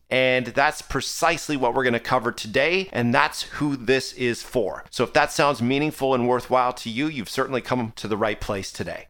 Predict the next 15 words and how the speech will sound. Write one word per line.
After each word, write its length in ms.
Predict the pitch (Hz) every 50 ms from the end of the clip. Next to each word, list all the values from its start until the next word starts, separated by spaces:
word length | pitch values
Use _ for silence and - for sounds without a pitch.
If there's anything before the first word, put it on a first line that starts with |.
| _
So 540 | - - - - 175 170 165 160 156 160 156
in 220 | - - 156 156 156
the 100 | 151 151
next 480 | 156 165 196 202 - - - - -
sixty 480 | - - - - 180 - - - 165 165
minutes, 440 | 156 151 147 123 113 - - - -
here's 560 | - - - - 160 175 185 196 202 160 147
what 160 | 160 135 -
we're 120 | - 143
gonna 160 | 135 143 135 127
cover. 400 | - - 139 113 87 76 76 - -
Quick 240 | - - 185 208 196
snapshot 760 | - - - 151 165 156 120 107 - - 123 95 69 - -
for 220 | - 110 104 92
you. 80 | -